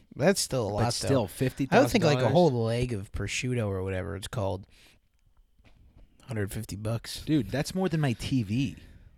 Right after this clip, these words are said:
Speaker 1: How much was your T V? <laughs>
Speaker 2: Six hundred dollars. What's that? <laughs> What, isn't there, like, a movie or a comedian that's something like, "Yeah, like, seven million dollars." Someone goes, "That's more than my dad makes in a year."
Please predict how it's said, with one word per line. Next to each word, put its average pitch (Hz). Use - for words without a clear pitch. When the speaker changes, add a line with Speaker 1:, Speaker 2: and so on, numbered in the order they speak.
Speaker 1:
How 147
much 156
was 151
your 139
T 160
V? 170
<laughs> -
Speaker 2:
Six -
hundred 113
dollars. 107
What's 165
that? 220
<laughs> -
What, 180
isn't 180
there, 269
like, 233
a 175
movie 147
or 147
a 139
comedian 127
that's 123
something 131
like, 113
"Yeah, 120
like, 98
seven 127
million 113
dollars." 98
Someone 110
goes, 104
"That's -
more 196
than 175
my 120
dad 139
makes 117
in 110
a 98
year." 110